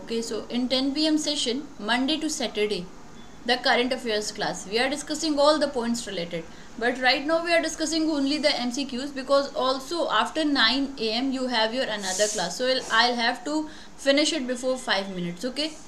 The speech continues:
So we can't discuss all the facts related. We are just discussing the M C Qs, which will make you remind how much you are able to remember from the week, okay?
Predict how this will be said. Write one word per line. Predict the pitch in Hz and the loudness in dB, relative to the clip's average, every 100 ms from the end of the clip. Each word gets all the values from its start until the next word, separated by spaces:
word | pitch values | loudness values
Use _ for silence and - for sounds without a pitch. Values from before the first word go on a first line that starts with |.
| - | -14
So | - 220 214 - 220 | -4 0 0 0 -4
we | 240 | -4
can't | 262 269 262 | 0 0 0
discuss | 269 269 - | -2 -4 -4
all | 226 233 | -2 -2
the | 247 | -2
facts | 247 247 262 - 254 | -2 0 0 -2 -4
related. | 226 214 240 262 | -2 0 -2 -2
We | 262 254 | 0 0
are | 269 | 0
just | 302 269 | 0 -2
discussing | 269 262 269 254 | -4 -6 -4 -4
the | 240 - | -4 -4
M | 214 226 | -6 -8
C | |
Qs, | 220 262 269 | -6 -6 -4
which | 247 240 | -6 -6
will | 254 | -4
make | 240 254 269 | -2 -2 -2
you | 294 | -2
remind | 277 240 254 233 | -2 -2 -2 -2
how | 208 220 | 0 0
much | 240 233 240 | -2 -4 -4
you | 233 | 0
are | 226 - 190 | 0 -2 -8
able | 208 | -8
to | 214 214 | -8 -6
remember | 196 180 180 | -6 -4 -4
from | 190 190 180 | -4 -4 -4
the | 180 | -4
week, | 175 170 156 | -6 -6 -8
okay? | 156 311 | -6 -6